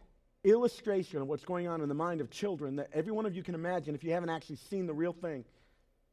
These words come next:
that's exactly what is going on in the minds of these disciples. And the heart of every parent for every child, that every child would trust the parent's heart,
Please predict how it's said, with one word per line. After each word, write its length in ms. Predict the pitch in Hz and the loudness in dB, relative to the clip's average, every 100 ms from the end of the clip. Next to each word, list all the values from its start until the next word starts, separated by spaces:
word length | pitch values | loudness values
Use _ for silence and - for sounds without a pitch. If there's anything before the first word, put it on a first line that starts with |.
| _ | _
that's 140 | 156 | -10
exactly 680 | 147 127 120 175 214 - 226 | -8 -4 0 2 2 0 0
what 240 | 196 185 170 | 4 4 4
is 100 | 139 | 0
going 300 | 180 180 170 | -2 -2 -2
on 100 | 170 | -2
in 80 | 156 | -2
the 60 | |
minds 260 | 156 160 151 | -2 -4 -4
of 80 | 143 | -6
these 160 | 143 | -8
disciples. 600 | 143 - 139 127 104 101 - - - - | -8 -6 -4 -4 -6 -12 -14 -20 -14 -4
And 180 | 160 | 0
the 80 | 147 | 0
heart 480 | 117 - 220 294 - | -2 8 10 10 8
of 160 | 185 - | 0 8
every 320 | 220 247 277 | 10 10 8
parent 460 | 262 185 214 202 - | 2 4 4 2 2
for 160 | 185 - | 0 4
every 340 | 226 190 220 | 6 6 2
child, 440 | 185 220 196 151 117 - - | 2 6 8 8 4 -8 4
that 140 | - - | 6 10
every 260 | 240 320 | 10 10
child 360 | - 262 240 196 | 8 10 12 10
would 160 | 170 165 | 6 -2
trust 420 | - 277 285 - | 8 10 10 6
the 100 | 262 | 0
parent's 420 | 220 233 226 - | 2 2 2 4
heart, 280 | 214 175 | 6 6